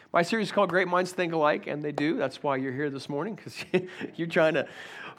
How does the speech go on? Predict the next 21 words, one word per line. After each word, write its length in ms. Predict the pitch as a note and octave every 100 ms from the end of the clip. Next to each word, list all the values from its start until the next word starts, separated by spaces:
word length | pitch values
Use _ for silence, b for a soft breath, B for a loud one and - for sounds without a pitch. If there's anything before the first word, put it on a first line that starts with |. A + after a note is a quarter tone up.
| -
follow 540 | F3 G3 G#3+ G#3 G#3
the 100 | G3
will 220 | F#3+ G#3
of 60 | G3
the 60 |
Lord 320 | G3 G3 G3+ E3+
for 120 | F#3+
your 140 | F3
life. 440 | F3 F#3+ F4 - -
And 200 | D3 C#3+
I've 140 | E3 A3
been 80 |
highlighting 640 | G3+ E3+ B3 C4+ G#3+ G3 F#3
the 60 |
things 420 | D#3 E3+ E3 D#3+ C3+
that 200 | C#3 C#3
God 280 | D3+ D3+
considers 460 | C#3+ C3 D3 C3+ B2
to 100 | -
be 120 | A#2+
great. 340 | B2 A#2 G2+